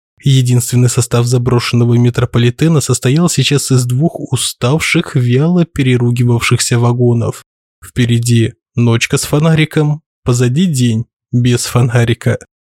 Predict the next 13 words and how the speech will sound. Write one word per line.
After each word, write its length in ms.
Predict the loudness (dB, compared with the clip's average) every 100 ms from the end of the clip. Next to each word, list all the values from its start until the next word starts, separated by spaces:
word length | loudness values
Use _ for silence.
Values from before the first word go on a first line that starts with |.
| _ _ _ _ _ -4
От 160 | -2
нечего 380 | 0 0 2 2
делать, 560 | 2 2 2 0 -4 -2
Денис 420 | 0 2 2 0 0
пялился 440 | 2 2 0 0
на 120 | 0
попку 420 | 0 -4 -2 0
имитаторши. 760 | 2 2 0 -2 -2 -2 -2 -2 -6 _ -8
Красивая 600 | -4 -4 -2 -2 0 -2
попка. 520 | 0 -4 -2 -4 -4 _ _ _ _ -4
Хоть 260 | -2 -2
это 220 | -2 0
радовало. 640 | 0 0 2 2 2 0